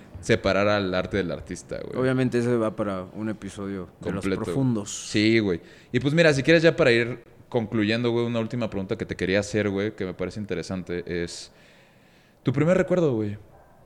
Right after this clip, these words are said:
Speaker 1: No es una pregunta, es Exclamación en red.
Speaker 2: Ah, me la robaste.
Speaker 1: Tu primer recuerdo que
Speaker 2: Eh,
Speaker 1: tengas, güey. O al menos el más significativo,
Speaker 2: güey.
Speaker 1: güey.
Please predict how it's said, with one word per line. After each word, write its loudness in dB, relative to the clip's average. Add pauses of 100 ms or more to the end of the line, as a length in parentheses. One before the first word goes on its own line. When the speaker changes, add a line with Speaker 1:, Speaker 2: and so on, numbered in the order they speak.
(240)
Speaker 1:
No -4
es -4
una -2
pregunta, -4
es -12 (640)
Exclamación -14
en -18
red. -14 (300)
Speaker 2:
Ah, -8
me -10
la -10
robaste. -12 (360)
Speaker 1:
Tu 0
primer 0
recuerdo 2
que -2
Speaker 2:
Eh, -2
Speaker 1:
tengas, -2
güey. -8 (2500)
O 2
al 4
menos 2
el 0
más -2
significativo, -4
Speaker 2:
güey. -4
Speaker 1:
güey. -8